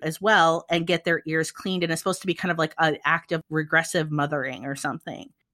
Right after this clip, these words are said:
However, you can also have then salons that apparently can offer more of what I believe might happen in this club, which is some level of sexual pleasure. So you, maybe that you could, like, touch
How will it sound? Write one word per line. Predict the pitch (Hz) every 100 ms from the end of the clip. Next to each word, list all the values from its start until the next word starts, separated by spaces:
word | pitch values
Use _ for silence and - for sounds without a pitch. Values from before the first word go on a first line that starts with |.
| _ -
However, | 202 180 226 220 175 165 - -
you | 185
can | - 208
also | 170 185 190 170
have | 165 156 160
then | 160
salons | 160 175 160 151 151
that | 160
apparently | 156 165 156 - 160 147 147 -
can | - 190 160 156 - -
offer | 156 156 156 143 139
more | 160 165 156
of | 156
what | 160 143 156
I |
believe | 160 160 156 151 -
might | 175 156 151
happen | 143 143 151
in | 160
this | 180
club, | - 160 147
which | 156 151
is | 160 147 143
some | - - 156 156 160
level | 170 151 156 143
of | 139 139 156 - -
sexual | - 254 240 269 202
pleasure. | - 165 143 127 -
So | 226 262
you, | 247
maybe | 254 262 247
that | 220
you | 208
could, | 214 208
like, | 190
touch | - - 185 - - -